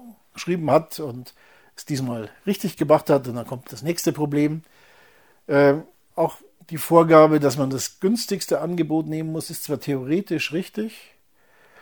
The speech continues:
führt aber doch in der Praxis dazu, dass die Unternehmen immer auf Kante kalkulieren, Subunternehmer haben, die häufig dann insolvent werden,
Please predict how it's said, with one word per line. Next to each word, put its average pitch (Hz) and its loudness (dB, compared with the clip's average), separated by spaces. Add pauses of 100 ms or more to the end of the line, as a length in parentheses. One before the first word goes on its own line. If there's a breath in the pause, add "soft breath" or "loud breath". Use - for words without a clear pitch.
(220 soft breath)
führt 185 6
aber 156 6
doch 131 4
in 123 -6
der 76 -10
Praxis - -2
dazu, 139 -2 (480 loud breath)
dass 127 -12
die 147 -6
Unternehmen 135 -4
immer 123 -8 (120)
auf - -16
Kante 170 -4 (400 soft breath)
kalkulieren, 143 0
Subunternehmer 139 0
haben, 131 0
die 123 -4
häufig 131 -4
dann 120 -8
insolvent 127 -4
werden, 156 2